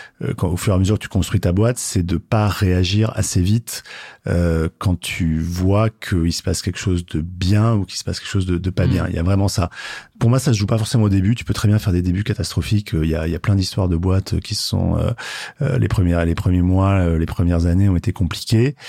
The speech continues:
Speaker 1: Et, mais, mais le, le, le truc, c'est d'arriver, euh, à, à pouvoir redresser la barre, euh, assez rapidement pour pouvoir ensuite, bah, trouver la voie de, de, du succès, quoi.
Speaker 2: Maxime, Blue Digo dans six mois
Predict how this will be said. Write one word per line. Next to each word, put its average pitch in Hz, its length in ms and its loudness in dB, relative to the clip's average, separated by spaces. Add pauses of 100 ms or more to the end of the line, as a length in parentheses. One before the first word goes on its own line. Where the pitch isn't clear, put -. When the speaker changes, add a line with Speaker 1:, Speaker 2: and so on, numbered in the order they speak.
(300)
Speaker 1:
Et, 90 300 2
mais, 92 220 2
mais 90 160 2
le, 87 200 2
le, 87 180 2
le 92 140 2
truc, - 260 -2
c'est - 120 0
d'arriver, 92 640 2
euh, 82 320 2 (360)
à, - 1160 -4
à 98 80 -4
pouvoir 92 280 2
redresser 87 340 2
la 90 140 2
barre, 104 320 2
euh, 85 200 0
assez 87 240 -2
rapidement 95 540 0
pour - 120 -10
pouvoir 87 300 -2
ensuite, 107 460 -4
bah, 90 240 -6
trouver 92 240 -2
la 87 80 0
voie 92 200 2
de, 82 200 0
de, 98 240 -2
du 92 100 -2
succès, - 320 -2
quoi. - 220 -2 (920)
Speaker 2:
Maxime, 175 440 0
Blue 170 260 2
Digo 175 460 2
dans 131 200 0
six - 280 -2
mois 151 380 2